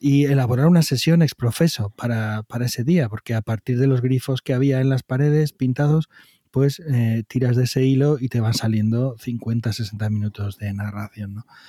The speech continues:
Y otro sitio donde he contado también muy, muy hermoso es en la Huerta Montero.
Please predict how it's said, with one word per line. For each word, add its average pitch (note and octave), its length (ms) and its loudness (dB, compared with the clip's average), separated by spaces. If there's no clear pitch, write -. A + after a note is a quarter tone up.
Y C#3 100 0
otro D#3 120 2
sitio E3 240 0
donde E3 160 2
he D3+ 40 0
contado D3+ 340 0
también D3 280 4
muy, C#3+ 400 4
muy C#3 240 4
hermoso C#3 340 2
es C3+ 60 0
en C#3 100 2
la A#2+ 100 0
Huerta A#2+ 680 -2
Montero. G#2 640 -6